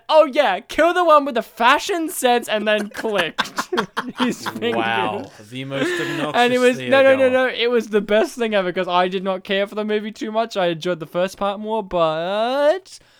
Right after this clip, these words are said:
Speaker 1: it was the most entertaining part of the movie going experience for myself. And there are Harry Potter fans out there going, like Luke,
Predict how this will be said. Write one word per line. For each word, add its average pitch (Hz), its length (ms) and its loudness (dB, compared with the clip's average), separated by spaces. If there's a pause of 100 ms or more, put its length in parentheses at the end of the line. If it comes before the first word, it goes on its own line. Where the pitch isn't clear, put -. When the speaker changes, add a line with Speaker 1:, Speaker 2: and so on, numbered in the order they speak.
(340)
Speaker 1:
it 220 140 -2
was 196 200 0
the 190 120 2
most 190 300 2
entertaining 196 600 -2
part 185 300 -6
of 190 180 -10
the 196 160 -4
movie 170 400 -2
going 160 300 0
experience 151 500 -8
for 165 120 -6
myself. 143 680 -4
And 170 300 -6
there 185 180 2
are 180 100 2
Harry 208 200 0
Potter 214 200 2
fans 185 280 -2
out 175 120 0
there 175 120 0
going, 165 280 0
like 170 240 0
Luke, 180 260 0